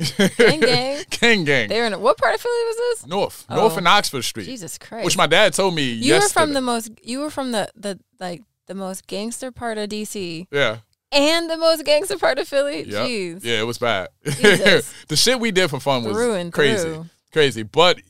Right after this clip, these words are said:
Speaker 2: you know, he would leave me there 'cause my grandmother lived there. And he just told me, like, maybe a day or two ago how much the house used to be worth that they used to have over there.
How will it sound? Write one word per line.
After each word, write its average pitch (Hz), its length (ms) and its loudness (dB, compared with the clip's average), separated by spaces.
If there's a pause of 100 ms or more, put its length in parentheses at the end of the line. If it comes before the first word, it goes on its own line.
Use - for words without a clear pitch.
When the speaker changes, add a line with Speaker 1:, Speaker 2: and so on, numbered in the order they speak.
Speaker 2:
you 156 160 -6
know, 139 340 0
he - 160 -10
would 185 160 -6
leave 220 220 -2
me 175 80 -4
there 147 120 2
'cause 143 120 -6
my 127 140 -4
grandmother 147 440 -4
lived 104 160 -6
there. 95 140 -8
And 98 180 -10
he 190 80 -6
just 247 180 -6
told 190 200 -2
me, 147 80 -4
like, 110 320 -6
maybe 120 520 -8
a 107 120 -10
day 123 220 -2
or 123 100 -4
two 120 240 -6
ago 98 320 -8 (220)
how 135 100 -8
much 143 220 -2
the 110 100 -2
house 135 280 -4
used 107 140 -12
to 101 80 -14
be 98 100 -12
worth 90 260 -12
that 90 260 -18
they 95 80 -20
used 90 160 -18
to 85 80 -16
have 85 160 -16
over 82 160 -20
there. 82 160 -20